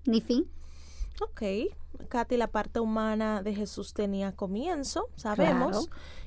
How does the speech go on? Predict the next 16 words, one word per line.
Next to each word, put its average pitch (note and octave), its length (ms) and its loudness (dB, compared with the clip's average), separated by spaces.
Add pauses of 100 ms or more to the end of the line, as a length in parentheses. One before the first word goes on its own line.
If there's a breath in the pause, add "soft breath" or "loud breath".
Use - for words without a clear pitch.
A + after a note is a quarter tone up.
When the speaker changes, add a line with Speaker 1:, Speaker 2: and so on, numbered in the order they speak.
Speaker 2:
y A3 80 0
tenía G#3 360 4
fin D#4 340 0
porque G#3 280 0
él G3 140 2
nació A3 260 2
y G#3+ 60 4
murió. A#3+ 360 4
Sin B3+ 260 0
embargo, A3+ 580 2
como G3+ 240 0
estudiamos, G3+ 880 0
eh, G#3+ 320 2
la G3+ 160 2
semana G3+ 400 0
pasada, G#3+ 600 2